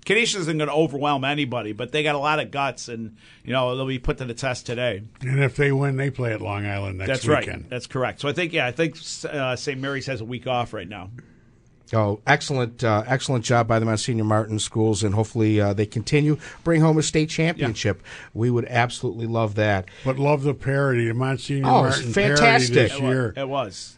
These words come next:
Speaker 3: I, you know,
Speaker 2: On
Speaker 3: I
Speaker 2: any
Speaker 3: love it when
Speaker 2: given
Speaker 3: you can't
Speaker 2: night.
Speaker 3: predict, you know, who's gonna win it.
Speaker 1: Yeah.
Speaker 3: You know, a lot of times we're able to sit here in the beginning of the year and throw out a name, and it sticks, and that's, that's who wins it. But, the,
Speaker 2: Yeah.
Speaker 3: you know, as I mentioned earlier, the back and forth, the upsets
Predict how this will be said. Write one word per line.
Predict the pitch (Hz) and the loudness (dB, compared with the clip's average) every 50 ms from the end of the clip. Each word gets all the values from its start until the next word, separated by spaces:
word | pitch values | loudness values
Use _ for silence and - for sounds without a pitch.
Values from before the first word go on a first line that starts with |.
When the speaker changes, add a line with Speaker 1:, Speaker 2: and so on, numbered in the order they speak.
| - - | -4 2
Speaker 3:
I, | 147 170 | 2 4
you | - - - - - | 4 2 0 2 4
know, | 156 160 | 6 8
Speaker 2:
On | 165 | 8
Speaker 3:
I | 165 185 | 8 8
Speaker 2:
any | 196 208 | 8 8
Speaker 3:
love | 233 269 285 | 8 6 8
it | 294 196 190 | 6 6 8
when | - 185 170 | 8 8 6
Speaker 2:
given | 160 160 | 6 6
Speaker 3:
you | 160 170 | 6 8
can't | - 220 - 135 | 8 8 6 6
Speaker 2:
night. | |
Speaker 3:
predict, | 123 214 202 151 131 190 190 165 160 160 - - - _ - | 4 0 0 4 6 6 6 6 6 0 -4 -12 -14 _ -10
you | - 190 160 165 160 | -4 0 0 0 2
know, | 156 156 151 143 | 2 4 4 4
who's | 139 147 123 | 4 2 0
gonna | 120 143 135 127 | 2 2 2 2
win | 117 120 113 104 | 2 2 2 2
it. | 92 90 85 - - | 0 -2 -6 -10 -12
Speaker 1:
Yeah. | - 120 107 - | -10 -10 -8 -2
Speaker 3:
You | - 156 | 2 4
know, | 160 156 151 156 | 6 6 6 4
a | 147 147 156 156 156 151 156 | 4 0 -4 -6 -8 -4 0
lot | 156 165 175 175 | 4 4 4 4
of | 170 | 2
times | - 185 165 160 151 135 | 0 0 0 0 2 2
we're | 151 156 | 4 4
able | 156 160 143 143 | 4 4 2 0
to | 135 | 0
sit | - - 160 156 | 0 0 0 2
here | 143 156 143 | 4 4 2
in | 139 | 2
the | 131 | 2
beginning | 123 123 139 139 135 | 0 0 2 2 2
of | 127 | 2
the | 123 131 | 0 2
year | 139 156 151 139 127 110 - - - - - - | 4 4 6 4 4 2 -2 -8 -20 -20 -10 -2
and | 143 127 127 123 120 120 | 0 2 2 2 2 0
throw | - - 156 143 139 135 | 0 2 4 4 6 6
out | 131 127 | 6 4
a | 123 117 | 4 2
name, | 127 143 147 151 147 139 131 123 | 2 4 4 4 4 4 2 2
and | 120 117 113 113 113 113 120 | 2 2 0 0 -2 -4 -2
it | 123 117 110 | -2 -2 0
sticks, | - - - - 156 139 135 135 - - | -2 -2 2 4 4 4 4 2 -2 -4
and | 120 113 113 | -2 -2 -2
that's, | 113 113 110 - - | -2 -2 -2 -4 -8
that's | - - 123 120 113 - | -8 -8 -6 -6 -4 -4
who | - 131 | -4 -2
wins | 117 110 131 151 151 131 | 0 2 2 2 2 2
it. | 123 117 104 107 | 0 0 0 0
But, | 113 110 101 90 - - - - - - - - | -2 -2 -2 -4 -8 -14 -18 -18 -18 -18 -14 -6
the, | 127 131 | -2 -2
Speaker 2:
Yeah. | 131 | 0
Speaker 3:
you | 131 127 127 | 2 2 4
know, | 123 117 | 4 4
as | 113 123 123 123 | 4 4 2 2
I | 131 | 2
mentioned | 117 117 127 135 - - 117 104 | 2 2 0 0 0 -2 -4 -2
earlier, | 110 127 143 147 147 131 113 101 | 0 2 4 4 4 2 2 0
the | 92 95 | -2 -2
back | 92 104 117 127 131 127 - | 2 2 4 4 4 2 0
and | 127 107 101 - | -4 -4 -4 -6
forth, | - - - 147 143 139 139 139 135 | -4 2 6 8 8 8 8 6 2
the | - 123 113 | 0 -6 -2
upsets | 110 127 135 135 - - 160 131 127 | 2 2 2 2 2 -2 -2 -2 -4